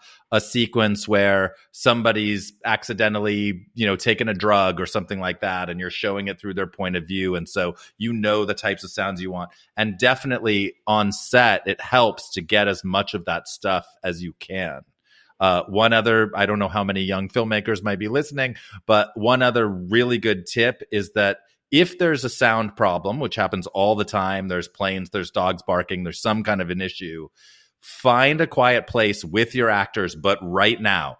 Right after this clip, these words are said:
It can be in their trailer, it can be in a car right now. Go record it. Because if you record, if you do A D R six, eight months, a year later,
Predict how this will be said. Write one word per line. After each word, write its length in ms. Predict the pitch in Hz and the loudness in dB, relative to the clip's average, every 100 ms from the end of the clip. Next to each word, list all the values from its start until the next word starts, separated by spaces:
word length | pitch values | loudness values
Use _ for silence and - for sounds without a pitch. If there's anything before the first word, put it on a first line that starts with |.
| - | -10
It 140 | 92 | -6
can 100 | 101 | -4
be 140 | 107 | -2
in 80 | 113 | 0
their 100 | 113 | -2
trailer, 440 | 104 117 107 107 95 | 0 0 2 0 -2
it 80 | |
can 120 | - 95 | -4 -4
be 80 | |
in 80 | 113 | -4
a 60 | 90 | -4
car 580 | - - 120 95 76 - | -10 -4 0 0 -4 -8
right 380 | 90 104 135 147 | -4 -2 0 -2
now. 320 | 123 110 78 - _ _ _ | -4 -4 -6 -14 _ _ _
Go 320 | 117 117 117 117 | 0 2 2 0
record 480 | 110 - 110 101 82 | -4 -2 0 0 -2
it. 140 | 76 _ _ _ | -10 _ _ _
Because 240 | 101 117 117 | -2 0 0
if 100 | 123 | 0
you 100 | 143 | 0
record, 520 | 135 - 156 160 147 | 0 0 0 0 0
if 140 | 120 127 | -6 -6
you 100 | 120 | -6
do 240 | 139 156 | -2 -2
A 180 | 120 120 | 0 0
D 120 | 117 | 2
R 240 | 117 117 | 4 4
six, 500 | 107 - - 113 - - | 2 -4 -4 -4 -4 -2
eight 240 | 104 104 | -2 0
months, 320 | 104 98 92 | -4 -4 -4
a 60 | 95 | -6
year 420 | 82 92 113 104 | -6 -4 -2 -2
later, 640 | 92 98 107 90 87 82 | -2 -2 -2 -2 -4 -6